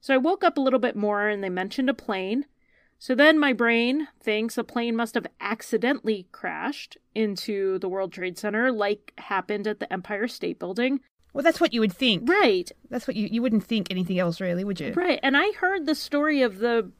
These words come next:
Speaker 1: plane that crashed into the Empire State Building. I mean, that happened before even my dad was born, but I grew up hearing about it. So it was unfathomable to me that it could have happened with today's flight technology. So I was also picturing a small plane, thinking some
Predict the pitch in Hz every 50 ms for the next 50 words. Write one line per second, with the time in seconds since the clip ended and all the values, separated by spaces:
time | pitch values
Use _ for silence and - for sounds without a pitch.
0 | - _ - - - 233 240 262 254 247 247 - - - 247 240 226 - 247 240
1 | - 247 226 226 226 220 214 220 220 214 202 - - 262 247 240 - 220 208 196
2 | 214 214 214 - 240 233 247 233 226 254 254 - 214 214 214 - - 208 196 175
3 | 202 185 - 220 208 190 - 208 196 185 185 185 185 175 175 214 233 254 247 190
4 | 202 190 - - - 185 185 180 180 196 208 - 233 220 214 196 175 208 226 269
5 | 302 - - - 185 175 175 170 180 156 - 175 175 180 233 247 - _ _ _
6 | _ _ _ _ _ _ - - - 285 285 285 269 302 302 240 - - - _
7 | _ - - 269 339 339 - 339 302 311 320 320 302 269 233 269 262 247 254 -
8 | 254 226 226 233 240 240 233 226 226 226 214 208 _ _ _ _ _ _ _ _
9 | _ _ _ _ - 202 247 233 - - - - 233 226 - - 240 247 - -
10 | - - 294 349 370 370 - 403 339 294 285 220 - - 262 240 247 240 233 226
11 | - - - - 294 311 285 - - - 214 190 - 196 175 165 165 143 147 -
12 | - 151 - - - - - - 254 247 247 254 254 254 240 233 - - - 320
13 | 302 - 302 269 - - - 254 - - - 247 233 233 - - 180 - - -
14 | - 240 247 247 247 240 240 - - 196 175 165 170 170 160 - 214 196 180 202
15 | 202 185 - 226 220 214